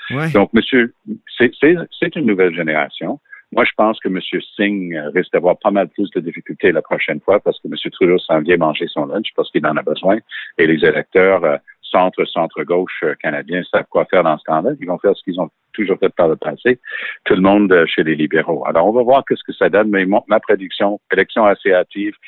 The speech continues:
Speaker 2: difficile d'expliquer la situation économique, que ce soit au Québec ou au Canada.
Speaker 1: Puis M. Trudeau a, a dépensé énormément, donc il a fait plaisir à beaucoup de gens. Ça, c'est un peu la, la manière facile de faire de la politique, hein ?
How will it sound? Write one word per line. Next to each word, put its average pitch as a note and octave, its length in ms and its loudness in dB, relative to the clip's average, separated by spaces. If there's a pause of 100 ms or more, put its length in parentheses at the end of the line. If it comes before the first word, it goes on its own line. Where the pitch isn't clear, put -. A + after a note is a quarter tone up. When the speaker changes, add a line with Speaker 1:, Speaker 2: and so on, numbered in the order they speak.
(440)
Speaker 2:
difficile A2 420 -2
d'expliquer F2 580 -4
la D#2+ 100 0
situation - 580 -4
économique, D#2+ 460 -4
que D#2 100 -14
ce D#2+ 100 -12
soit D#2+ 180 0
au D2 80 -4
Québec - 340 -8
ou D#2 60 -2
au B1+ 80 -6
Canada. B1+ 360 -8 (680)
Speaker 1:
Puis C3 120 -12
M. C#3 80 -4 (180)
Trudeau D3+ 420 -4
a, C3 360 -8
a C3 80 -12
dépensé C3 920 -4
énormément, C#3+ 600 0
donc C#3 200 -4
il D3 60 -4
a C3 40 -2
fait C#3+ 160 -6
plaisir C#3 520 -6
à B2+ 80 -4
beaucoup C3 260 -10
de A2+ 60 -10
gens. F#3 260 -8
Ça, D3+ 180 -12
c'est C3 160 -12
un B2+ 120 -8
peu E3 140 -10
la, A#2 260 -4 (520)
la A#2 120 -6
manière C3 340 -4
facile D#3 400 -8
de C#3 80 -4
faire C3+ 220 -8
de C3 40 -8
la B2 80 -6
politique, B2+ 600 -6
hein ? F#3 140 -6